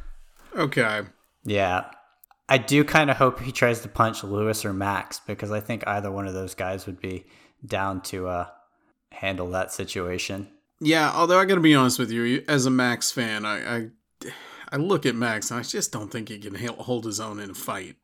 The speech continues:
Speaker 2: I think Lewis could. I'm not, I, Max,
Speaker 1: I, oh,
Speaker 2: I'm not
Speaker 1: I,
Speaker 2: sure.
Speaker 1: I'm sure Lewis could.
Speaker 2: I think Max could just out of, like, kind of pure rage.
Speaker 1: He does have that, like
Speaker 2: I feel like he'd just snap.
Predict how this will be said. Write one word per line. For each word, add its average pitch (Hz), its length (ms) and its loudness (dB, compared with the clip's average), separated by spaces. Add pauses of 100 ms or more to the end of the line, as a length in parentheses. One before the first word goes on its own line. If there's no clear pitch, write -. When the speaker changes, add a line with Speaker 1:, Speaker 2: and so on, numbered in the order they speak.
Speaker 2:
I 147 100 2
think 196 180 6
Lewis 127 340 2
could. 101 260 -4
I'm 117 120 -4
not, 143 180 -2
I, 127 200 -8 (120)
Max, 190 260 6
Speaker 1:
I, - 20 2
oh, 170 60 10
Speaker 2:
I'm 170 60 8
not 156 80 8
Speaker 1:
I, 156 60 6
Speaker 2:
sure. 202 180 -4
Speaker 1:
I'm 175 100 0
sure 196 260 2
Lewis 123 360 0
could. 95 360 -12 (160)
Speaker 2:
I 185 100 6
think 240 220 0
Max 185 300 2
could 160 200 -2
just 139 220 -4
out 147 120 0
of, 135 60 0
like, 107 160 -2
kind 139 160 -4
of 117 100 -8
pure 131 240 -6
rage. 110 520 -6 (480)
Speaker 1:
He 170 140 -4
does 196 280 0
have 143 180 4
that, 113 260 -2
like 107 300 -6 (160)
Speaker 2:
I - 60 -20 (100)
feel 185 120 4
like 151 160 4
he'd 131 140 0
just 127 180 -4
snap. 123 420 -4